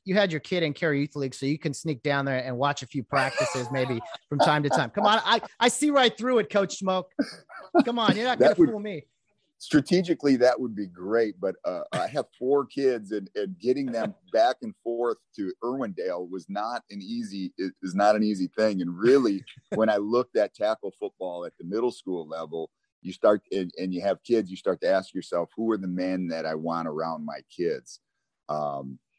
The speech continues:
Speaker 2: and those are the men I wanted around my kids, 'cause we don't have a middle school program. Um, and I purposefully did not go to any practices. Uh,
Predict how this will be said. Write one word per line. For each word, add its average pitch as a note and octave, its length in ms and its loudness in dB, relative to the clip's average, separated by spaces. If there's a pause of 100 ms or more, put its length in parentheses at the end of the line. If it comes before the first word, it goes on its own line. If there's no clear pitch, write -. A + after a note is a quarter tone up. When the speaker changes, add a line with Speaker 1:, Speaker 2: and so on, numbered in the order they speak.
(520)
Speaker 2:
and D#2+ 140 -4
those F#2+ 240 4
are F#2+ 40 2
the F2+ 120 0
men F#2 240 2
I E2+ 80 0
wanted D#2+ 320 -2
around D2+ 240 -4
my C2 100 -8
kids, - 400 0
'cause D2 180 -4
we E2 120 2
don't E2+ 160 2
have E2+ 180 4
a D2+ 60 -2
middle D2+ 200 0
school C#2+ 240 -4
program. C2+ 580 0 (420)
Um, C#2+ 500 0 (380)
and G2 160 4
I G#2+ 200 4 (140)
purposefully F#2 1000 -2 (380)
did F#2 160 0
not G2 300 2
go F#2+ 120 6
to D#2+ 200 -4
any G2 160 -2
practices. E2+ 880 -2 (400)
Uh, D2+ 180 0